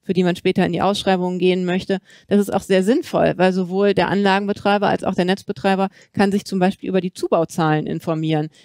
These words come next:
Wie viel installierte Leistung ist genehmigt, wie viel installierte Leistung ist in Betrieb genommen, macht meines Erachtens auch Sinn für die vorgelagerte Frage, wie viel Anlagen oder wie viel Leistung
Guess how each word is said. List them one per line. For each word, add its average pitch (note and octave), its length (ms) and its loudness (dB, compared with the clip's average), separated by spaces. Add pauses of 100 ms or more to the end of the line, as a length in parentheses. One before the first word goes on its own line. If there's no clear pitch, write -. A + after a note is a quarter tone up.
(100)
Wie G#3+ 140 -2
viel A3+ 140 2
installierte F#3+ 520 0
Leistung F3+ 460 0
ist - 180 -6
genehmigt, G3 480 2
wie G3 80 -6
viel F3+ 140 -4
installierte F#3 400 0
Leistung E3+ 380 0
ist F3+ 100 -8
in F3+ 100 -6
Betrieb F#3 320 -6
genommen, G#3+ 380 -2 (320)
macht G3 320 -2
meines F#3+ 260 0
Erachtens - 420 -2
auch F3 140 -2
Sinn F#3 300 0 (220)
für G3 120 -2
die F#3+ 80 0
vorgelagerte F#3+ 640 0
Frage, F#3 400 0 (240)
wie G#3+ 120 -2
viel - 120 0
Anlagen F#3 600 0
oder E3+ 180 -4
wie F3 80 -4
viel F3+ 120 -2
Leistung F3+ 380 -2